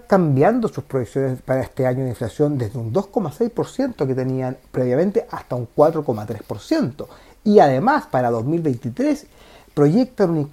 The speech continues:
una inflación de un dos coma siete, es decir, por sobre su objetivo de inflación, eh, para, para cada uno de los años. Es decir, es, dan cuenta de que efectivamente este aumento gradual de las tasas de política monetaria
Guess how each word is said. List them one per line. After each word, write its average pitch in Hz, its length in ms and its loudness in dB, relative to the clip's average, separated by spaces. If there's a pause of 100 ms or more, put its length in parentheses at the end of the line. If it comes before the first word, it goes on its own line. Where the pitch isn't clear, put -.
una 151 140 -2
inflación 143 400 -2
de 151 60 0
un 139 100 0
dos 147 100 -2
coma 147 240 -2
siete, 233 240 2
es 151 60 2
decir, 196 360 0 (120)
por 156 160 2
sobre 202 640 2 (420)
su - 200 0
objetivo 156 580 4
de 143 80 8
inflación, 131 680 -2 (160)
eh, 113 640 -4 (880)
para, 117 260 2
para 110 420 -4
cada 113 160 -2
uno 107 100 -2
de 104 60 -8
los 95 100 -8
años. 175 220 6
Es 120 80 0
decir, 147 360 2 (720)
es, 139 140 -4 (180)
dan 143 200 2
cuenta 175 340 4
de 147 100 6
que 131 60 -2
efectivamente 143 720 0
este - 160 -4
aumento 127 360 0
gradual 135 800 4
de 123 80 -2
las 117 140 -8
tasas 135 300 -2
de 120 60 0
política 123 280 -2
monetaria 131 400 0